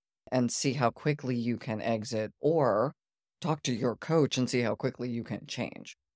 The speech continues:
Because especially now, as we're looking at things like generative A I,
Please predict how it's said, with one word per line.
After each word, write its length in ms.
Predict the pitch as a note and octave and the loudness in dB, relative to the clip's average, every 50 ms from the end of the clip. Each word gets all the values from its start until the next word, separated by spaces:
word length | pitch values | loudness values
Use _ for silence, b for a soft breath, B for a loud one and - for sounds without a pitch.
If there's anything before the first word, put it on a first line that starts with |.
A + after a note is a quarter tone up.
| _ _ | _ _
Because 720 | C#3 - - C#3 C3+ C3 B2+ A#2+ A#2+ A#2+ A#2 - - - - _ | -2 0 4 4 6 6 6 4 2 0 -2 -4 -4 -6 -8 _
especially 640 | - A2+ - - - F3 E3+ E3 - - C3 B2 A#2 | -4 -2 -2 -2 0 0 0 0 -2 -4 -4 -4 -2
now, 380 | A2+ A#2 B2+ C#3 C#3+ C3 B2 | 0 2 2 4 4 4 4
as 140 | A#2 A2+ B2+ | 2 0 -2
we're 140 | - A#2+ A#2 | -4 -4 -2
looking 340 | A2 A#2+ A#2+ - A#2+ A2+ A2 | 0 -2 -2 0 -2 -2 -2
at 120 | G#2 - | -4 -4
things 320 | - - A2+ A2 G#2+ G#2 A#2 | -2 -2 -2 -2 -2 -6 -2
like 260 | A#2 B2 B2+ A#2+ - | 0 0 0 0 -2
generative 600 | - - A#2+ A#2 A2+ A2+ A2 G#2+ - - A2 G#2 | -2 -2 -2 0 0 0 -2 -2 -2 -2 -2 0
A 200 | G#2+ G#2 G#2+ G2+ | 0 0 0 0
I, 380 | F#2 F2+ G2 F#2 D#2 F2+ G2 | -2 -2 -2 -2 -4 -4 -6